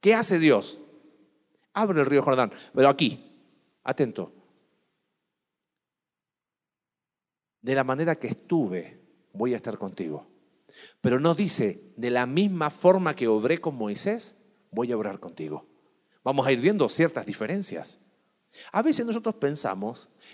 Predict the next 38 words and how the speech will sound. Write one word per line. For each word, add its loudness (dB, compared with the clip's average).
que 8
Dios 2
obra 4
de 0
la, 0
exactamente -4
de -4
la -4
misma -4
forma -6
con -4
cada -4
uno -2
de -2
nosotros. -6
Y -4
no 2
es -6
así. -12
Porque 6
los 8
cambios 6
a 4
los 6
que 0
nos 4
expone 4
a -4
ti, 4
a -2
ti, 2
a 2
ti 0
y 4
a 6
mí 4
son 4
diferentes. 0